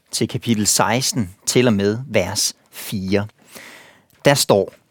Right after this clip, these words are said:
"Når talsmanden kommer, som jeg vil sende til jer fra Faderen, sandhedens ånd, som udgår fra Faderen, skal han vidne om mig.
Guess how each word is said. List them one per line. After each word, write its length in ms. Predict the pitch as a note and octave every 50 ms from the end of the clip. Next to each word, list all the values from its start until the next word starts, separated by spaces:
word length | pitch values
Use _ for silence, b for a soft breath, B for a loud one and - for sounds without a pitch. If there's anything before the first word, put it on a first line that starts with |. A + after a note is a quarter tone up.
| _ _ _ _ _ _ _ _ _ _ _ _ _ _ _ _ _ _ _ _ _ _ _ _ _ -
"Når 120 | - C#3
talsmanden 760 | C#3 - - F#3+ G#3 G3+ E3 C#3+ - - D3 C#3 C3+ B2+ A2+ G2+
kommer, 440 | - - C3 C#3+ C3+ G2 F#2+ - _ _ _ _ _ _
som 260 | - - - D3 A#2+ A2
jeg 200 | G#2+ A2 A2+ A#2+
vil 80 | C3
sende 380 | - - - B2+ A#2+ A#2+ C3+ C#3
til 200 | - - - A#2
jer 180 | B2+ C3 C#3
fra 140 | C3+ - A#2+
Faderen, 680 | G2+ - - A#2 A#2 B2+ C#3 D3 D3 B2 G#2+ G2 G#2 - _ _ _ _ _ _ _
sandhedens 680 | - - - - B2+ C#3 E3+ F3 E3 D3 B2 A2 G#2 - -
ånd, 260 | C#3+ D3+ E3 F#3+ A3 B B B B B B B B
som 260 | B - - E3+ E3+ -
udgår 500 | F#3+ E3 F3+ G#3 G3 G3 E3 C3 A#2+ A2+
fra 140 | - A#2+
Faderen, 600 | G#2+ - - B2 A#2+ B2+ C#3 D3+ E3 D#3+ C#3 A#2 G#2+ - _ _ _ _ _ -
skal 240 | - - - D3+ C3+
han 240 | C3+ C#3 C3 A2+ G#2
vidne 460 | A#2+ A#2+ B2 C#3 D3+ D3+ C3 - -
om 120 | A#2 A#2
mig. 200 | A#2 - G2+ -